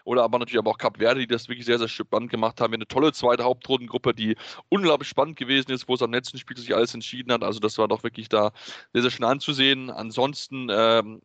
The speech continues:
ja, würde ich jetzt mal darüber hinaus sagen, dass da noch, ich glaube, einiges Luft da nach oben ist organisatorisch. Wie gesagt, die Zuschauerzahlen waren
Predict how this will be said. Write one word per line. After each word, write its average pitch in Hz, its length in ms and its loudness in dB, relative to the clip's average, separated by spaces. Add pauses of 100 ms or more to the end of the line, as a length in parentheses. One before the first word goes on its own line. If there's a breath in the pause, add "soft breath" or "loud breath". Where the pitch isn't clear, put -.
ja, 101 420 -2
würde 117 100 -4
ich - 80 -8
jetzt - 200 -4
mal 107 220 2
darüber 110 260 -6
hinaus 107 320 0
sagen, 107 180 0
dass 110 120 -8
da 107 100 0
noch, 104 200 -6 (360 loud breath)
ich - 60 -20
glaube, 104 240 2
einiges 123 300 0
Luft 139 160 -2
da 117 60 -2
nach 110 100 -2
oben 135 260 -2
ist 127 100 -2
organisatorisch. 120 840 0
Wie 107 80 -12
gesagt, 110 340 0
die 107 100 -18
Zuschauerzahlen 117 760 0
waren 104 320 0